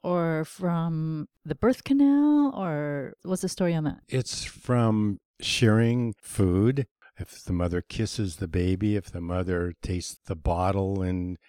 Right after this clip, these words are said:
Speaker 2: gives it to the baby, the decay had to be brought into the population. And as the conditions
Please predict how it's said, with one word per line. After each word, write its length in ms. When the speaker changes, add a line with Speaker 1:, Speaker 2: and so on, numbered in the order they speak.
Speaker 2:
gives 260
it 140
to 120
the 100
baby, 460
the 400
decay 380
had 200
to 60
be 140
brought 320
into 280
the 100
population. 840
And 200
as 340
the 380
conditions 960